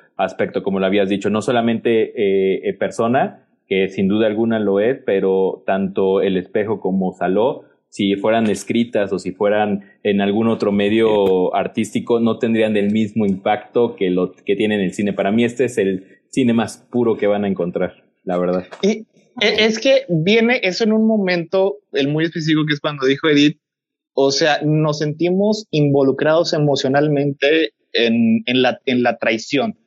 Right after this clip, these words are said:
Speaker 2: O sea, cuando, cuando está leyendo Alma esta carta tan, tan fría, tan clínica,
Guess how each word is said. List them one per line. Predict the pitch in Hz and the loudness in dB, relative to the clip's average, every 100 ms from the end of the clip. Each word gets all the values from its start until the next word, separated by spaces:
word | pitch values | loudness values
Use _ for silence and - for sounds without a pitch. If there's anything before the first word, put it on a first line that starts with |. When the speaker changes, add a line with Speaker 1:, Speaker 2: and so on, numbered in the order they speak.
| _ _ | _ _
Speaker 2:
O | 120 117 | -6 -2
sea, | 139 127 120 107 | 0 2 2 0
cuando, | 139 131 131 123 120 117 - | -4 -2 0 0 0 -2 -4
cuando | 139 127 | -4 -4
está | 123 143 | -2 0
leyendo | 151 151 151 147 139 | 2 2 0 0 2
Alma | 135 139 131 | 2 0 -2
esta | - 143 | -4 -6
carta | 139 131 - 143 | -4 -6 -4 -4
tan, | 131 123 117 104 90 - _ _ _ _ _ _ _ | -2 0 2 0 -2 -10 _ _ _ _ _ _ _
tan | 131 131 123 | 0 2 0
fría, | - 147 143 123 110 | 2 4 4 2 2
tan | 120 117 | -2 0
clínica, | 143 151 147 123 113 95 | 0 0 0 -2 -2 -2